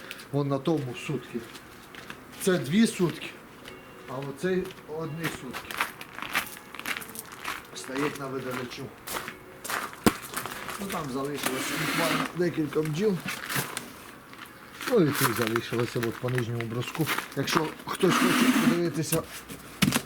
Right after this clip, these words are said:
Більш конкретно. Ну, давай, ми ще отак подивимось. Все, бачимо, що то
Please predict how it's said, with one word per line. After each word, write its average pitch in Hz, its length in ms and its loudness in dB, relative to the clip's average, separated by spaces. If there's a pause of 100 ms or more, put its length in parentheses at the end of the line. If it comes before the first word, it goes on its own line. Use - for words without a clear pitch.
(360)
Більш 170 320 8 (800)
конкретно. 175 560 8 (760)
Ну, 185 60 2
давай, 117 260 6
ми - 60 2
ще 120 100 6 (380)
отак - 200 2
подивимось. 127 480 -4 (1400)
Все, 143 100 6
бачимо, 120 460 4
що 113 80 2
то 104 200 2